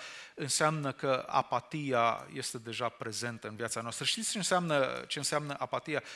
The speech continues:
Fără pasiune. Fără pasiune. Apatos.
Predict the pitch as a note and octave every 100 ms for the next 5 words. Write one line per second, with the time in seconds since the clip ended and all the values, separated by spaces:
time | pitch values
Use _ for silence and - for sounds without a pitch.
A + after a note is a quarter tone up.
0 | - - - F#3+ G3 F#3+ F3+ F3+ - _
1 | _ C#3+ B2+ - G#2 F2 - _ _ _
2 | _ - - - - G3+ F#3+ E3 D3 -
3 | G#2+ F2 - _ _ _ _ _ _ _
4 | _ _ _ _ _ - F3+ D#3 - G2
5 | - -